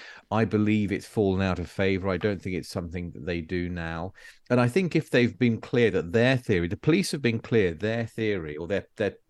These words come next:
main theory, is that she has gone into the water, they wouldn't be as clear on that if they honestly thought that her, his, her partner,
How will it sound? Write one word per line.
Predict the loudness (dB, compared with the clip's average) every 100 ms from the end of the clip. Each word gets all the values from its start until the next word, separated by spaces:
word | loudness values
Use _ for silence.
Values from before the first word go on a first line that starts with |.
| -16
main | -6 0 0 0
theory, | -2 -6 -6 -6 -10 -12 -18 -20 -8
is | -6 -4
that | -8
she | -2 0
has | 0
gone | 0 0
into | 0 -4 -8
the | -6
water, | -2 -2 -4 -8 -12 -14 -20 -20 _ _
they | 2 2
wouldn't | 4 2 0 -2 -2
be | 0
as | 0
clear | 0 2 4
on | 2 0
that | -2 -2
if | -4
they | -2 0
honestly | 0 -4 -4 -6
thought | -2 -2 -2
that | -4 -8
her, | -8 -8 -12
his, | -10 -12 -14 -10
her | -8 -6
partner, | -6 -6 -6 -6 -8